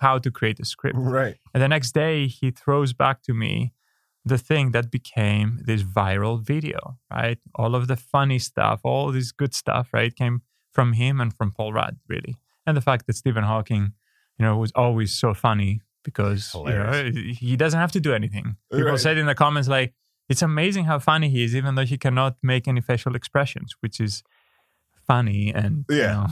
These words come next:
Speaker 1: kinda bad at the same time. So,
Speaker 2: <laughs>
Speaker 1: but anyways, um,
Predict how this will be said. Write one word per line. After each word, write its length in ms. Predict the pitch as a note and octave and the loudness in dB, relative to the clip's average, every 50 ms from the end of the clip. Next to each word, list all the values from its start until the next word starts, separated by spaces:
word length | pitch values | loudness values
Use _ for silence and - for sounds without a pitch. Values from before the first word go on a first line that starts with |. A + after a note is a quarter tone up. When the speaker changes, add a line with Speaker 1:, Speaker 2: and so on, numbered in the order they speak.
| - - - | -4 -2 0
Speaker 1:
kinda 160 | - G#2 G2 | 0 0 2
bad 240 | G2 F#2+ G#2 G2+ G#2+ | 2 2 2 2 0
at 80 | G#2 G#2 | -4 -6
the 40 | - | -4
same 180 | - A2 G#2+ A2 | -4 -4 -2 -2
time. 200 | - A2 G#2+ A2 | -4 -4 -4 -6
So, 140 | - - - | -6 -4 -2
Speaker 2:
<laughs> 400 | D#3 - - - - - - - E3+ - | 0 0 -2 -4 -6 -8 -4 -2 -2 0
Speaker 1:
but 140 | - A3 - | 0 0 2
anyways, 640 | D3+ D#3+ E3+ E3+ D3 B2+ A2+ G#2+ G#2 G#2 - - - - | 2 2 2 2 2 2 2 0 0 -2 -4 -6 -2 0
um, 480 | A#2+ A#2 A2+ A2+ A2 G#2+ A2 A#2 G#2 | 2 2 4 2 2 2 0 -2 -4